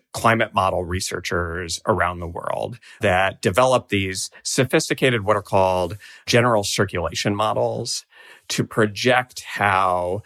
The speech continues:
increased concentrations of greenhouse gases in the atmosphere change temperature, precipitation,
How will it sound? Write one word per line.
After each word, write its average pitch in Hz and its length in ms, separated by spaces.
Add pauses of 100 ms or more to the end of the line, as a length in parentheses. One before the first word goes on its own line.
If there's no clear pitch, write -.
(500)
increased 120 520
concentrations 95 840
of 82 120
greenhouse 85 460
gases 92 500
in 87 80
the 85 100
atmosphere 117 880 (600)
change 98 720
temperature, 143 540
precipitation, 110 1300